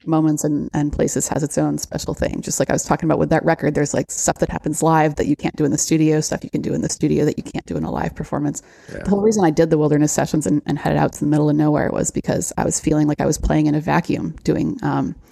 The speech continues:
Speaker 1: the sessions in my living room that initially were this amazing release and way to connect with people. And then after, you know, weeks and weeks of being shut in the house and everything being pretty dark, I was just feeling closed in and like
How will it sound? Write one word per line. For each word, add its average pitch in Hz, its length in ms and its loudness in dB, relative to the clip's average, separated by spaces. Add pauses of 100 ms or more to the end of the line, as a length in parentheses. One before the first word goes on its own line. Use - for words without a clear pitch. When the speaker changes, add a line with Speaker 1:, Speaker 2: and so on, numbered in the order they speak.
(340)
Speaker 1:
the 156 80 -8
sessions 147 400 0
in 147 80 2
my 143 100 0
living 147 280 2
room - 300 -4 (340)
that - 180 0
initially 165 420 4
were 151 120 2
this 151 180 2
amazing 156 340 4
release 151 380 2
and 151 80 0
way 151 100 2
to 151 60 -2
connect - 320 -4
with - 100 -6
people. - 300 0
And 131 100 -2
then - 300 -2
after, - 500 -2
you - 140 -4
know, - 240 -4 (680)
weeks 156 300 0
and 160 100 2
weeks 151 260 0
of - 60 -4 (100)
being 151 180 0
shut - 220 -2
in - 80 -4
the - 120 -4
house - 300 0
and - 160 -2 (360)
everything 160 340 0
being 156 200 0
pretty 156 220 0
dark, 151 340 0 (380)
I 131 120 2
was 139 180 0
just - 280 -4
feeling 147 340 0 (680)
closed 185 320 2
in 208 140 2
and 170 140 4
like 151 280 0